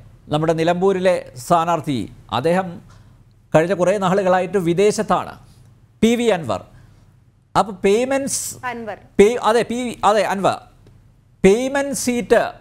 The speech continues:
Speaker 1: നൽകുന്നു. സി പി എമ്മിലൊക്കെ ഇതൊന്നും ഒരു കാലത്തും ചിന്തിക്കാൻ പറ്റാത്തതായിരുന്നു. പക്ഷേ പേയ്മെന്റ് സീറ്റ് നൽകുന്നു. അത് മാത്രമല്ല, നേരത്തെ താങ്കൾ പറഞ്ഞതുപോലെ ഇപ്പൊ secular fabric ഒന്നും ഇല്ല. വർഗീയതയുടെ അടിസ്ഥാനത്തിൽ ഈ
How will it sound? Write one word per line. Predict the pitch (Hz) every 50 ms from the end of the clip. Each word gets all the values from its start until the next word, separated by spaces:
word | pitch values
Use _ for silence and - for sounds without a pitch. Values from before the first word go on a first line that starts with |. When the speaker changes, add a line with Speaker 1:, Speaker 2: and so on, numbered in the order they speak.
| - 151
Speaker 1:
നൽകുന്നു. | 165 180 190 185 196 190 175 156 135
സി | - 147 151
പി | 160 156 - 226
എമ്മിലൊക്കെ | 220 220 220 220 226 220 214 220 220
ഇതൊന്നും | 214 202 220 214 214 226 208
ഒരു | - 220 202 214 208
കാലത്തും | 208 202 202 202 202 220 208
ചിന്തിക്കാൻ | - - 170 175 202 196 - 196 196 175
പറ്റാത്തതായിരുന്നു. | 185 175 - 185 185 185 - 196 175 165 165 175 180 180 185 160 135 113 98 -
പക്ഷേ | 160 151 - 202
പേയ്മെന്റ് | 202 - - 185 190 214 233 233 247 240
സീറ്റ് | 190 - 214 208 - 190 208 196 - - - - - - _ - _ _ _ - _ -
നൽകുന്നു. | 156 165 175 180 170 190 190 190 202 214 214 -
അത് | - 160 180
മാത്രമല്ല, | 190 190 190 180 190 190 180 175 180
നേരത്തെ | 180 180 175 185 185 180 - - - - - - - -
താങ്കൾ | - 170 175 175
പറഞ്ഞതുപോലെ | 147 170 160 170 175 175 165 160 165 160
ഇപ്പൊ | 156 110 - - - 143 147 -
secular | - - 160 156 - 180 190 180
fabric | - 185 180 180 180 196 190 202
ഒന്നും | 196 196 214 202
ഇല്ല. | 180 190 185 131 - - - _ _ _ _ _ _ _ _ _ - 120
വർഗീയതയുടെ | 127 151 156 160 180 175 180 202 220 220 220 226 190 220 220 - - - 208 202 196 196 190 214
അടിസ്ഥാനത്തിൽ | 208 - 165 170 175 165 - 180 180 175 170 143 - 151 147 147 160 175 - - - - - - _ - - -
ഈ | 151 156 160 165 160